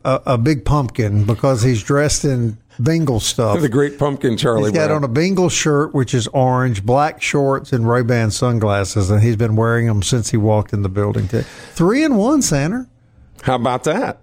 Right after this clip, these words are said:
Speaker 1: How about that? Three and one.
Speaker 2: But, but, and, and what did I say yesterday at Bocoma Casino? I said the Bengals will not cover.
Speaker 1: And you were right.
Speaker 2: And if they do win, Evan McPherson will have to kick a field goal to win it in the waning seconds, and that is exactly
Speaker 1: That is exactly what happened.
Speaker 2: I'm telling you, I know that franchise like the,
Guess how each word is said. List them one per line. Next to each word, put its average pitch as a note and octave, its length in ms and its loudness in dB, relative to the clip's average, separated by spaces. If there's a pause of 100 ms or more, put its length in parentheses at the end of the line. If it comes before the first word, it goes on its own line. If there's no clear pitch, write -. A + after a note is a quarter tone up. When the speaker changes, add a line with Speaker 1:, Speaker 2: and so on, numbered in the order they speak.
Speaker 1:
How E3 120 -2
about B3 380 0
that? B3+ 460 0
Three G3+ 320 0
and B2+ 180 2
one. A#2+ 380 -2
Speaker 2:
But, C3 300 0
but, C3+ 340 -2
and, C#3+ 220 -2
and D3 160 0
what E3 100 2
did G3+ 140 0
I F3 100 0
say D#3 240 0
yesterday B2+ 800 0
at A2 160 -2
Bocoma B2 440 -2
Casino? A2+ 540 -2 (380)
I A#2 100 0
said B2 240 -2
the A2 80 -2
Bengals C3 380 0
will A2+ 160 2
not A#2 260 -2
cover. C3 500 -2
Speaker 1:
And A#2+ 160 0
you G#3+ 140 2
were G3 160 0
right. F3 400 -2
Speaker 2:
And A#2+ 160 -2
if C#3+ 180 0
they C3 140 2
do C#3+ 240 2
win, C#3+ 540 0 (340)
Evan D3 280 0
McPherson D#3+ 500 -2
will A2+ 140 2
have B2+ 180 -2
to - 80 -6
kick - 220 -6
a A#2 60 -2
field C3+ 280 0
goal D3 160 2
to D3+ 80 0
win B2 220 0
it - 120 -4
in A2 100 0
the G#2 60 2
waning A2+ 360 0
seconds, G2 420 -2
and F#2+ 140 0
that G2 120 0
is E2+ 120 -2
exactly G2 400 -2
Speaker 1:
That C#3 100 0
is D#3+ 220 -2
exactly B2+ 680 0
what A2+ 220 2
happened. A#2+ 280 0
Speaker 2:
I'm C#3 140 -2
telling G3+ 300 0
you, C3+ 40 0
I B2 120 0
know D#3 180 0
that D3+ 220 -2
franchise C#3+ 580 -2
like A#2+ 160 -2
the, - 80 -2